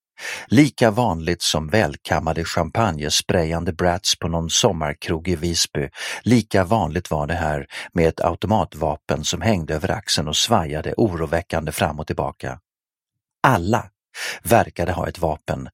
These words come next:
och om inte deras ögon ljög såg det ut som att de inte skulle tveka det minsta till att använda dem. Att hitta en fungerande samhällsfunktion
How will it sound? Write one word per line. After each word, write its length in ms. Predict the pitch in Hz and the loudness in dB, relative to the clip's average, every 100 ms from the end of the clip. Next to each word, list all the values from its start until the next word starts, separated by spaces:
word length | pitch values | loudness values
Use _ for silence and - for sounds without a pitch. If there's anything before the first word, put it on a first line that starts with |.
| - - | -14 -12
och 220 | - 104 | 4 6
om 100 | 113 | 8
inte 200 | 113 110 | 4 4
deras 320 | 135 98 - | 4 4 2
ögon 440 | 131 107 82 98 | 2 0 2 0
ljög 500 | 85 98 80 64 - - - - | 2 0 0 -4 -8 -14 -14 -2
såg 300 | - 98 85 | 4 4 6
det 60 | |
ut 180 | 95 76 | 2 2
som 160 | - 82 | -2 -2
att 100 | 78 | -2
de 120 | - | -2
inte 240 | 135 104 - | 0 0 -4
skulle 220 | - 76 | -4 -6
tveka 440 | - 123 82 - | 2 2 2 -2
det 80 | 80 | -2
minsta 640 | 98 117 82 - 101 78 - - | 2 2 2 2 0 -2 -8 -4
till 140 | 80 | 2
att 60 | 87 | 2
använda 400 | 82 73 71 73 | 2 -2 -6 -8
dem. 220 | 65 64 _ _ _ _ _ _ _ _ _ _ - - | -10 -14 _ _ _ _ _ _ _ _ _ _ -16 -2
Att 160 | - 110 | 2 4
hitta 280 | 151 - 107 | 2 4 4
en 80 | 101 | 6
fungerande 680 | 131 127 107 110 117 107 | 2 4 6 6 4 2
samhällsfunktion 1080 | 101 - 117 78 80 - 92 82 - 85 69 | 2 2 0 -2 -2 -2 -2 -2 -2 -2 -4